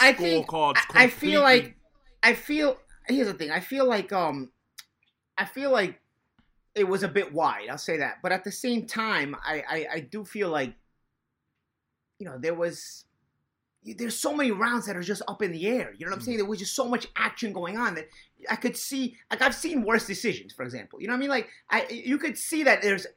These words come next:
Speaker 1: constant action in every round, and maybe you just think it's all going one way, even though there's constant action in every round.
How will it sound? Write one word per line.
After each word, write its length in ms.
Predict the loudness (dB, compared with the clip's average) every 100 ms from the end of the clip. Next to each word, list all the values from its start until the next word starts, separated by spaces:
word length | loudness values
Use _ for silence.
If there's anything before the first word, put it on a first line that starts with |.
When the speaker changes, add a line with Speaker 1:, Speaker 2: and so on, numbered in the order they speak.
| -10
Speaker 1:
constant 420 | -2 -2 0 2
action 300 | 2 2 0
in 80 | 0
every 160 | 0
round, 360 | 0 0 0 -2 -10 _ -6
and 160 | -2
maybe 240 | 0 0 0
you 100 | -2
just 160 | -2
think 160 | -2 -2
it's 80 | 2
all 160 | 2
going 320 | 2 -2 -4
one 220 | -4 -2 0
way, 380 | 2 0 -4 _ -12
even 200 | -4 -2
though 120 | -2
there's 180 | -4 -6
constant 400 | -6 -6 -4 -2
action 280 | -4 -4 -8
in 60 |
every 180 | -6 -6
round. 260 | -4 -4